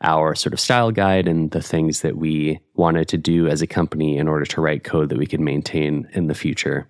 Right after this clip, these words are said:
And all of those things, I think, are really, in my mind, the three things that make code review important. And so we'll look into each of those in detail as we move on,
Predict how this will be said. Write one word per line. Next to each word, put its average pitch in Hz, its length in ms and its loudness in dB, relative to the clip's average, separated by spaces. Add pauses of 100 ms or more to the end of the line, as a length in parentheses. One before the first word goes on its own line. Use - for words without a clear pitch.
(100)
And 95 160 2
all 135 180 4
of 175 80 2
those 123 220 2
things, 101 240 2
I 90 80 0
think, 87 280 0 (120)
are 82 320 4
really, 95 560 2 (100)
in 90 140 0
my 90 160 4
mind, 85 320 4
the 85 120 0
three - 320 -2
things 85 380 0
that 73 100 -2
make 80 380 -2
code 85 300 2
review 80 300 0
important. 80 680 0
And 92 100 -2
so - 200 2
we'll 92 100 4
look 110 160 2
into - 240 2
each 82 220 0
of 87 60 2
those 82 220 2
in 82 120 0
detail 80 680 -2
as 82 220 2
we 85 100 4
move 82 280 2
on, 80 380 0